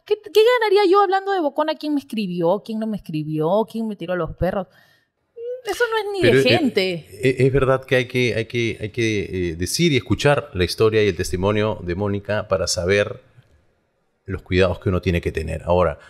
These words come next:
Speaker 2: ¿cómo te proteges ante una cosa así? Tú ibas a la casa de una persona que conocías, en fin.
Speaker 1: O sea, le puede pasar a cualquiera,
Speaker 2: A
Speaker 1: Carlos.
Speaker 2: cualquiera.
Speaker 1: Te puede pasar a ti.
Speaker 2: Sí, claro.
Speaker 1: Porque te cuento que es incolora e insabora.
Speaker 2: Acabo de escuchar una historia terrible y, por favor, atención a la gente que se moviliza mucho en taxi.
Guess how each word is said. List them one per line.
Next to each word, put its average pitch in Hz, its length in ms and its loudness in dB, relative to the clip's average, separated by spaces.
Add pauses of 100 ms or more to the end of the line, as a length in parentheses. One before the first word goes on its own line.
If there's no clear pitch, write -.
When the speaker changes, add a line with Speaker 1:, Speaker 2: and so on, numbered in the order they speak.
Speaker 2:
¿cómo 107 220 -6
te - 100 -2
proteges - 440 -2
ante 87 160 -2
una 98 120 2
cosa 98 220 0
así? 151 220 0
Tú 110 140 -6
ibas 101 160 0
a 104 40 -4
la 76 100 -6
casa - 180 -4
de 98 60 -2
una 98 100 -6
persona 92 300 -2
que 92 100 -4
conocías, 90 600 0
en 80 120 -4
fin. 139 140 0
Speaker 1:
O 127 40 -2
sea, 269 140 4
le 254 200 2
puede 381 140 4
pasar 339 220 0
a 359 60 0
cualquiera, 277 420 2
Speaker 2:
A - 20 -4
Speaker 1:
Carlos. 202 200 2
Speaker 2:
cualquiera. 131 260 2
Speaker 1:
Te 214 80 2
puede 277 140 4
pasar 262 220 -2
a 262 100 -6
ti. 262 200 -8
Speaker 2:
Sí, - 140 -2
claro. 113 320 -2
Speaker 1:
Porque 214 220 2
te 208 100 0
cuento 240 300 0
que 233 160 2
es 240 220 -4 (180)
incolora 214 640 4
e 220 60 -4
insabora. 190 640 -2
Speaker 2:
Acabo 127 260 2
de 135 60 2
escuchar 113 280 -2
una 117 100 -2
historia 110 300 -6
terrible 98 500 -2
y, 98 180 -2
por 78 160 -10
favor, 90 480 2
atención 101 460 -2
a 113 40 0
la 92 80 -2
gente 98 360 -6
que 80 100 -10
se 95 100 -4
moviliza 85 400 -2
mucho 101 220 -6
en 90 80 -6
taxi. - 360 -2